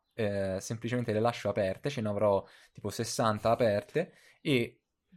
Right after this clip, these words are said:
non, ovviamente non leggerò mai un articolo che ho aperto lì, perché è chiaro che se è aperto da due mesi ormai adesso nemmeno è più interessante.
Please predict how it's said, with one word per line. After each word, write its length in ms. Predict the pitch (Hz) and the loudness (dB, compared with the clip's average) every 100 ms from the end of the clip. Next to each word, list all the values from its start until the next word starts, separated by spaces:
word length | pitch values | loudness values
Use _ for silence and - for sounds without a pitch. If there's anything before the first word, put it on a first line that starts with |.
| 190 | 2
non, 220 | 175 160 | 4 6
ovviamente 600 | 156 131 151 143 117 - 107 | 4 2 2 2 0 0 2
non 180 | 120 | 4
leggerò 340 | 117 110 107 110 | 2 0 0 -2
mai 400 | 110 117 101 98 | -2 -2 -2 -2
un 120 | 110 104 | -4 -4
articolo 400 | - 104 104 101 | -4 -2 0 2
che 60 | |
ho 40 | 104 | 2
aperto 260 | 101 - | 0 0
lì, 160 | 107 101 | -4 -2
perché 380 | 98 - 95 - - | -4 -2 -4 -4 -14
è 100 | - | -10
chiaro 260 | 101 113 104 | -2 0 2
che 100 | 98 | 0
se 140 | - | 0
è 20 | 101 | 2
aperto 320 | 104 104 104 | 2 0 0
da 100 | 101 | -2
due 180 | 104 110 | 2 2
mesi 320 | 107 98 110 | 2 -2 -4
ormai 400 | 123 110 98 95 | -2 0 0 -2
adesso 280 | 98 98 - | -4 -6 -6
nemmeno 240 | 98 101 95 | -6 -4 -4
è 20 | |
più 100 | 98 | -6
interessante. 680 | 92 104 107 95 92 101 | -4 -4 -4 -6 -6 -10